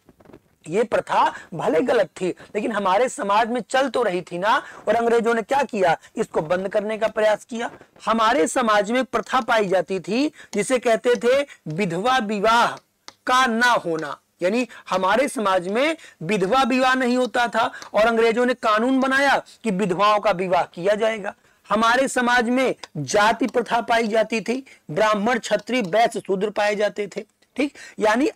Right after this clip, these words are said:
ऐसी बहुत सारी कुरीतियां थी जो हमारे समाज में पाई जाती थी, ये गलत थी और अंग्रेजों ने इन पे काम करने का प्रयास किया। तो जब अंग्रेजों ने इन चीजों पे प्रयास किया, हमारे रीति रिवाज पर हस्तक्षेप किया,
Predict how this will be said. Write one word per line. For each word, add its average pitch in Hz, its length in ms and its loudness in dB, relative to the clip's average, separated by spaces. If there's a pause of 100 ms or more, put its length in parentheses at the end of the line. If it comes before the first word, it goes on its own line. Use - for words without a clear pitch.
(120)
ऐसी 220 360 2
बहुत 214 400 0
सारी 240 320 0
कुरीतियां 214 720 -2
थी 254 300 0 (260)
जो 262 160 2
हमारे 226 360 0
समाज 247 320 0
में 269 140 0
पाई 285 260 2
जाती 185 320 0
थी, 165 240 -14 (300)
ये 262 160 0
गलत 233 320 2
थी - 360 -16 (640)
और 208 100 4
अंग्रेजों 214 460 2
ने 294 200 0 (200)
इन 220 140 -2
पे 226 120 2
काम 220 320 0
करने 233 280 -2
का 226 100 -2
प्रयास 214 300 -4 (120)
किया। 202 200 -8 (240)
तो 196 60 -2
जब 226 160 2
अंग्रेजों 226 460 2
ने 320 80 0
इन 285 260 0
चीजों 240 320 -2
पे 269 120 -2
प्रयास 214 440 2
किया, 185 360 2 (260)
हमारे 220 320 2
रीति 247 260 -2
रिवाज 240 200 2
पर - 180 -6
हस्तक्षेप 214 580 -2
किया, 202 360 2